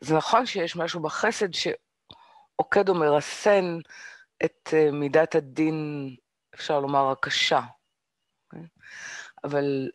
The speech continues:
אפשר לומר שמידת הדין הרפה שמה קץ להתפשטות של ה-, של החסד, ורותמת אותה,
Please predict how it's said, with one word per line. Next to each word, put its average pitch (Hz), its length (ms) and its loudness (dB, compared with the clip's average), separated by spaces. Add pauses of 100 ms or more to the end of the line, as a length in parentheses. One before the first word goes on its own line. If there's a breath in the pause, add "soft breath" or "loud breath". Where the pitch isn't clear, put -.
אפשר 165 200 2
לומר 160 200 4
שמידת 143 960 -2
הדין 151 320 -2
הרפה 147 680 0 (400 loud breath)
שמה 165 340 -2
קץ - 560 -2 (480 loud breath)
להתפשטות 160 1200 -2 (680)
של 147 320 2
ה-, 127 280 4
של 147 180 -2
החסד, 185 640 0 (420 loud breath)
ורותמת 214 720 0
אותה, 160 280 -4